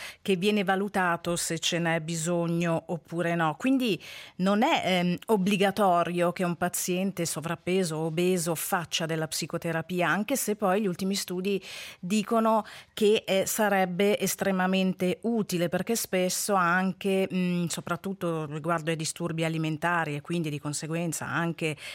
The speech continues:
legati a sovrappeso e obesità, l'aspetto della psiche è fondamentale, è come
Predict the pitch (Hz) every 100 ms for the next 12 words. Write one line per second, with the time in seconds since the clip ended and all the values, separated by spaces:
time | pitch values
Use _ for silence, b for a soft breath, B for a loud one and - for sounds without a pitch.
0 | B 160 160 175 175 160 - 156 165 160
1 | 185 185 156 160 156 156 160 170 190 196
2 | 147 156 160 B B - 165 - 185 180
3 | 175 170 160 180 - 185 175 185 175 -
4 | 165 - 175 170 165 165 160 151 151 180
5 | 160 151 156 165 - 180 190 190